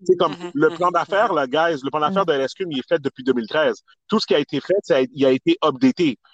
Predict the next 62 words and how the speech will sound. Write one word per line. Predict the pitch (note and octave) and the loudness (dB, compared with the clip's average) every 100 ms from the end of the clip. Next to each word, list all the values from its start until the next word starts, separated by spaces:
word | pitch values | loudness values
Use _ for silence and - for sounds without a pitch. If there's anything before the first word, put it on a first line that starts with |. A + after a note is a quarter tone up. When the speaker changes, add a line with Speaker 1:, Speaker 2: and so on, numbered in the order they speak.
| _ - | _ -8
Speaker 1:
Tu | |
comprends ? | - - D3+ | -4 0 2
Il | C#3 | 2
a | |
été | C3 D3 C#3 | 2 0 0
updaté, | C3+ C#3 D3 G3 | 0 0 2 0
Speaker 2:
Mhm. | |
Speaker 1:
il | D3 | 2
y | |
a | B2+ | 2
des | B2+ | 2
choses | D3+ | -2
qui | - | 0
ont | C3 | 0
été | C#3 | 2
ajoutées, | B2+ B2+ G3 | 0 0 0
il | |
y | |
a | B2+ | 2
des | B2 | 2
choses | D3+ - | 0 0
qui | C3+ | -2
ont | |
été | B2 C#3+ - | 0 -2 0
enlevées, | C3 B2+ F3 G3 - - - | 2 2 4 4 0 -10 0
il | C3 | 2
y | |
a | |
des | B2+ | 2
trucs | - C#3+ | 2 -2
comme | C#3+ B2 | -2 -2
ça. | - E3+ | 0 0
Fait | C#3+ | -2
que | - _ _ | -8 _ _
c'est | - - | -10 -6
pour | D3+ | -4
ça | D#3 F3 | -2 0
que | D#3 | 0
je | A#2 | -2
dis | E3 | -8
que, | D3 C3+ B2+ _ _ - | 0 2 2 _ _ -2
euh, | B2 | 2
oui, | A#2+ C3 F#3+ D3+ | 2 2 2 2
OK, | - | 2
il | E3 C3+ | 0 2
y | |
avait, | A#2 B2 B2 | 0 0 0
j'avais | C3 B2 B2+ | 0 2 0
une | B2 | 2
dent | C#3+ C#3+ | 2 2
à | B2+ | 0
prendre | C#3+ D3 C3 | 0 0 0
avec | A2+ - | -2 0
eux, | G#3 D3 | 0 2
mais | C3 | 0
en | C3+ C3+ | 0 0
réalité, | D3 C#3+ C3+ - F3+ G3 G3+ - _ - | 2 2 2 0 0 0 -2 -14 _ 0
le | B2+ | 2
fait | - E3+ | 2 0
de | |
savoir | E3 B2+ D#3 E3 | 0 2 2 2
que, | - | -2